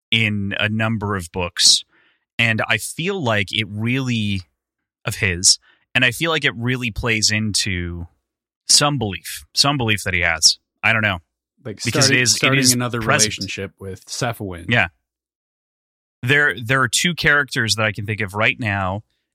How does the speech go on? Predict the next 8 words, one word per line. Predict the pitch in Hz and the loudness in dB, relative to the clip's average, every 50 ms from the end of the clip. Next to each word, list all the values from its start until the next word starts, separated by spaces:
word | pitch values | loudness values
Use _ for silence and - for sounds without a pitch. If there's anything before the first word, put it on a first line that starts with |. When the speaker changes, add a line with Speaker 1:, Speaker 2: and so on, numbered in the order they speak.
| _ _ - | _ _ 0
Speaker 1:
in | 120 117 113 110 107 104 104 104 104 - _ - | 2 2 2 2 0 -2 -2 -4 -4 -6 _ 0
Stormlight | - - 131 117 107 98 92 90 87 95 98 - - 127 - _ _ | 0 2 2 0 0 0 0 0 0 -2 -4 -8 -16 -20 -20 _ _
that | 117 101 - - | -4 -4 -2 -4
fit | - - 123 110 - | -4 -2 -2 -2 -2
the | - | -4
trope. | 98 - - 95 90 90 101 - _ _ _ _ _ _ _ _ _ | -8 -4 -2 0 0 -2 -2 -6 _ _ _ _ _ _ _ _ _
There | 104 101 120 117 113 113 92 | -2 0 2 2 4 2 2
are | 107 107 104 104 101 | 2 2 2 2 0